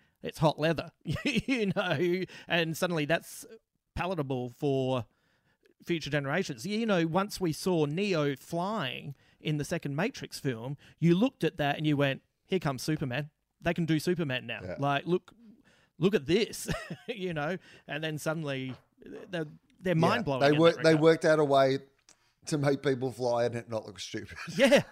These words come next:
Speaker 1: like, phenomenal. And here we are.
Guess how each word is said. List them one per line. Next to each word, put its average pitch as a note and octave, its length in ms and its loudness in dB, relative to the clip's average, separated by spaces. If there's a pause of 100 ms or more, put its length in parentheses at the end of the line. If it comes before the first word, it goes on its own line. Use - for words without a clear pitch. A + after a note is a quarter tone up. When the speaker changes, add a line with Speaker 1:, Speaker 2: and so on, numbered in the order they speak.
(220)
Speaker 1:
like, B3 220 -2
phenomenal. A3+ 520 -2 (920)
And G3 100 0
here G#3+ 160 4
we G3+ 120 -2
are. G#3+ 240 -4